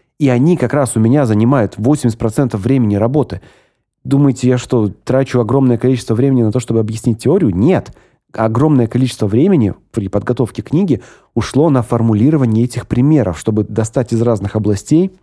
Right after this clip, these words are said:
такие примеры, которые у вас зажгут какую-то картину. Это основная работа. По этой же причине не работают почти все пересказы книг,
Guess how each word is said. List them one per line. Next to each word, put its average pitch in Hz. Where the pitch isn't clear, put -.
такие 127
примеры, 117
которые 120
у 107
вас 131
зажгут 120
какую-то 127
картину. 107
Это 147
основная 110
работа. 107
По 139
этой 190
же 151
причине 160
не 127
работают 143
почти 131
все 180
пересказы 135
книг, 123